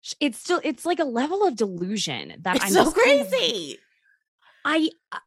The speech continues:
Speaker 2: She should have not
Speaker 1: ugh.
Speaker 2: been safe. She should have been the bottom. That ruffle thing was ridiculous. What the fuck was that?
Speaker 1: I, I would have rather seen her go home than Mila.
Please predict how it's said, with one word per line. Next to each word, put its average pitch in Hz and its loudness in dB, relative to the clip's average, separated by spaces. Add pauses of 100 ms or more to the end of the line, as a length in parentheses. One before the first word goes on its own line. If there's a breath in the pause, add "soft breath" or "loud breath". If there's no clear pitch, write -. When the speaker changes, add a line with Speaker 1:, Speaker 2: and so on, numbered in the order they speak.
(280)
Speaker 2:
She 262 2
should 226 4
have 277 0
not 240 6
Speaker 1:
ugh. - -8
Speaker 2:
been 226 -2
safe. 202 0
She - -6
should 247 -2
have 233 -2
been 214 -4
the 202 -4
bottom. 190 0
That 170 -2
ruffle 220 0
thing 233 -6
was 196 -6
ridiculous. 185 -4
What 247 -4
the 285 2 (200)
fuck 262 0
was 262 0
that? 120 -4 (460)
Speaker 1:
I, 220 2 (120)
I 220 4
would 247 0
have 285 2
rather 190 0
seen 175 -6
her 202 -4
go 269 0
home 170 -4 (260)
than 170 0
Mila. 117 -4